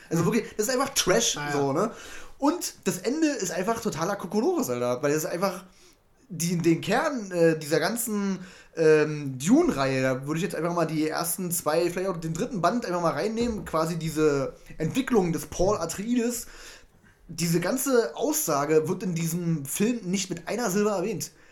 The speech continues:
Speaker 1: Nicht mit einem Wort wird gesagt, dass er eventuell was dagegen hätte, <laughs> dass er der Messias ist halt, ne?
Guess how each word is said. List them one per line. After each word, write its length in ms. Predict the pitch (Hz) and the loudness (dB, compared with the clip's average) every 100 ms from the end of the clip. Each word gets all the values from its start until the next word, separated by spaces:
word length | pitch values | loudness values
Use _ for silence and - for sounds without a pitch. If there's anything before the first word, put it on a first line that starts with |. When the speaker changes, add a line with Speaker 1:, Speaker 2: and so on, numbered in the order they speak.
| - - | -20 -6
Speaker 1:
Nicht 180 | 233 - | -6 -4
mit 220 | 262 - | -6 -2
einem 300 | 220 285 220 | 0 2 4
Wort 200 | 202 240 | 4 2
wird 120 | 220 | -2
gesagt, 320 | 214 170 190 196 | -4 0 0 0
dass 140 | 175 | -4
er 240 | - 175 | -2 0
eventuell 400 | 185 175 180 190 | 2 2 0 0
was 140 | 170 165 | 0 0
dagegen 340 | 151 226 330 | -2 -2 -2
hätte, 280 | 214 - 262 | 0 4 4
<laughs> 80 | 196 | 4
dass 180 | 170 165 | 0 -2
er 180 | 165 | -2
der 160 | 160 156 | 2 2
Messias 500 | 160 160 170 170 156 | 2 0 2 4 4
ist 160 | 160 151 | 2 2
halt, 240 | 143 135 | 2 4
ne? 160 | 202 | 4